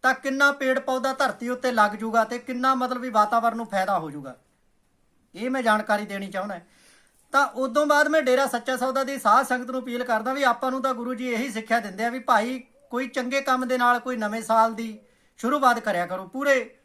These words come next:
ਮਤਲਬ ਵੀ ਸਾਧ ਸੰਗਤ ਨੂੰ ਸਿੱਖਿਆ ਦਿੰਦੇ ਆ ਗੁਰੂ ਜੀ। ਤਾਂ ਆਪਾਂ ਉਸ ਦਿਨ ਇੱਕ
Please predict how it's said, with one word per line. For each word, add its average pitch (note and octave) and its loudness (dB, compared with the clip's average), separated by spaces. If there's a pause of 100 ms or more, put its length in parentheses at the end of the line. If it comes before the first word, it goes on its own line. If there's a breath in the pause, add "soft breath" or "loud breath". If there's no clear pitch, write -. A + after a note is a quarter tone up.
(420)
ਮਤਲਬ A3 -4
ਵੀ A3+ -8
ਸਾਧ A#3+ 4
ਸੰਗਤ A#3+ -6
ਨੂੰ A#3 -8
ਸਿੱਖਿਆ A3 -2
ਦਿੰਦੇ E3+ -6
ਆ E3+ -4
ਗੁਰੂ E3 -8
ਜੀ। D3 -14 (680 soft breath)
ਤਾਂ C#4 6
ਆਪਾਂ B3 4
ਉਸ C4+ 2
ਦਿਨ C#4 0
ਇੱਕ C#4+ 2